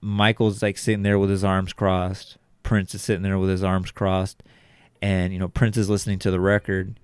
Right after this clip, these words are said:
And he kinda, like, dismisses it, like, "Oh, you don't need me on this. It's already a hit without me."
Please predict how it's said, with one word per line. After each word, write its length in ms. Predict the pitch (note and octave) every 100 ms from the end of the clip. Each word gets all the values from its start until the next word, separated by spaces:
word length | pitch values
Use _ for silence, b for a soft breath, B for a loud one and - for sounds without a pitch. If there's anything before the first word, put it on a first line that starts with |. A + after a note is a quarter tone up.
| - G#2+
And 200 | G#2+ G#2+
he 80 |
kinda, 260 | C#3 A3+ B3+
like, 200 | G3+ A#2
dismisses 540 | A#2+ - A#2 - A#2 A2+
it, 60 | G#2+
like, 180 | G2+ -
"Oh, 80 | C3+
you 100 | C#3
don't 220 | F3 C#3
need 160 | C#3
me 200 | B2 B2
on 120 | A#2 G#2
this. 180 | G2
It's 140 | - C3+
already 220 | A2 G2+
a 40 |
hit 200 | F#2+ A2
without 360 | F#2 F#2+ A#2 A2
me." 200 | G2+